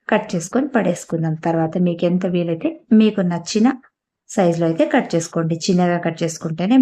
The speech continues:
బాగుంటుంది మసాలా కర్రీకి అయితే. మీరు తీసుకున్న బెండకాయలన్నిటిని కూడా ఇలాగే చిన్న ముక్కలుగా కట్ చేసేసుకొని, ఈ కట్ చేసుకున్న ముక్కలన్నీ కూడా ఒక గిన్నెలకైతే తీసుకొని పక్కన పెట్టేసుకోండి. తర్వాత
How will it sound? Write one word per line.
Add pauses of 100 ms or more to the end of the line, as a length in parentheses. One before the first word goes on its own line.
బాగుంటుంది
మసాలా
కర్రీకి
అయితే. (340)
మీరు
తీసుకున్న
బెండకాయలన్నిటిని
కూడా
ఇలాగే (100)
చిన్న (100)
ముక్కలుగా
కట్
చేసేసుకొని, (1120)
ఈ (100)
కట్
చేసుకున్న
ముక్కలన్నీ
కూడా
ఒక
గిన్నెలకైతే
తీసుకొని (100)
పక్కన (100)
పెట్టేసుకోండి. (1300)
తర్వాత